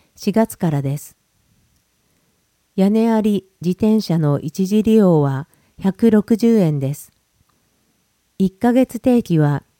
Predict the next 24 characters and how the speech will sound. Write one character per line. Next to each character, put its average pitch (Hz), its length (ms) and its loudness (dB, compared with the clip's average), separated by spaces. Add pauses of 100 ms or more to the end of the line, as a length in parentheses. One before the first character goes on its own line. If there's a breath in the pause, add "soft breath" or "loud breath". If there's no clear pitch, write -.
二 196 100 0
千 240 260 0
三 156 280 -4
百 156 280 -4
円。 131 300 -4 (680)
三 226 300 -2
ヶ 254 100 0
月 233 300 -2
定 226 240 0
期 - 160 -4
は 143 260 -2 (320)
六 185 260 0
千 247 280 -2
六 170 240 0
百 170 320 -4
九 208 260 2
十 185 240 0
円。 135 300 -4 (720)
六 185 240 0
ヶ 247 160 -2
月 247 300 -4
定 233 240 -2
期 - 160 -6
は 143 260 -4